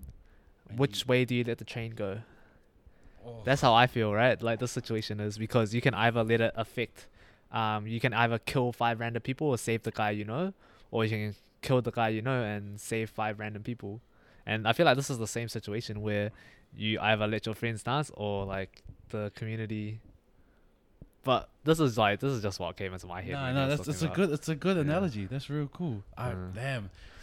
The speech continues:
Speaker 1: Even just that train one,
Speaker 2: Yeah.
Speaker 1: shucks, I wouldn't know how to answer that. But in terms of the context of, like, it connecting to h-, wh-, what I did with Loose Change,
Speaker 2: Mm.
Speaker 1: yeah.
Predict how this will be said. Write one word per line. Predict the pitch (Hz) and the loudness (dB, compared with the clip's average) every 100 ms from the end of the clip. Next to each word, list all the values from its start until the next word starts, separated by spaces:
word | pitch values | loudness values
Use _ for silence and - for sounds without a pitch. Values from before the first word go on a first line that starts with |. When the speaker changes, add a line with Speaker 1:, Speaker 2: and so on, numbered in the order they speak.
| - | -8
Speaker 1:
Even | 170 190 202 | -4 -4 -4
just | 160 - | -6 -8
that | 117 - | -10 -8
train | 127 147 175 | -4 -2 -2
one, | 208 151 - | -4 -6 -8
Speaker 2:
Yeah. | 92 | -8
Speaker 1:
shucks, | - - 113 | -6 -10 -12
I | - | -10
wouldn't | 117 120 110 | -8 -8 -8
know | 110 | -8
how | 110 | -8
to | 92 | -10
answer | 95 117 110 | -10 -10 -10
that. | 92 95 - - - - - - | -12 -12 -14 -20 -14 -14 -14 -4
But | 117 - _ - - | -4 -4 _ -20 -12
in | 123 | -10
terms | 127 147 190 175 | -4 -4 -2 -2
of | 160 127 | -4 -4
the | 123 | -8
context | 120 151 151 147 123 | -4 -6 -6 -10 -6
of, | 110 101 | -8 -6
like, | 104 101 - _ _ _ _ _ _ - _ _ _ | -8 -8 -14 _ _ _ _ _ _ -20 _ _ _
it | 127 - | -8 -8
connecting | - 123 135 123 120 | -6 -4 -4 -6 -10
to | - 123 120 117 117 113 113 95 | -8 -6 -4 -4 -4 -4 -6 -8
h-, | 90 92 | -16 -14
wh-, | 104 113 | -12 -10
what | 107 120 | -6 -6
I | |
did | 113 120 | -4 -4
with | 117 - | -4 -4
Loose | 135 | -6
Change, | - 165 175 156 | -4 -2 -2 0
Speaker 2:
Mm. | 101 | 0
Speaker 1:
yeah. | 120 117 | 2 0